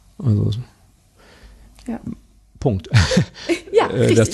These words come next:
Speaker 1: tut dann, das tut dann weh und, äh, dann lässt es halt sein. Ähm,
Speaker 2: Ja.
Speaker 1: du hast gesagt, du benutzt auch Minimalschuhe. Du hast gerade gesagt, du läufst auch jetzt nicht zehn Kilometer am Stück durch den Wald. Und durch den Wald, das für alle, die nicht barfuß laufen,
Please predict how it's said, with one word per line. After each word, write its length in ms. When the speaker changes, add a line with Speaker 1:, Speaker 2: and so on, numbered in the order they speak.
Speaker 1:
tut 20
dann, 200
das 160
tut 180
dann 220
weh 280
und, 440
äh, 400
dann 160
lässt 260
es 140
halt 160
sein. 300
Ähm, 240
Speaker 2:
Ja. 40
Speaker 1:
du 160
hast 140
gesagt, 360
du 160
benutzt 520
auch 220
Minimalschuhe. 560
Du 60
hast 60
gerade 160
gesagt, 260
du 40
läufst 240
auch 100
jetzt 160
nicht 200
zehn 420
Kilometer 540
am 80
Stück 260
durch 180
den 140
Wald. 340
Und 140
durch 120
den 140
Wald, 280
das 260
für 180
alle, 180
die 120
nicht 280
barfuß 420
laufen, 680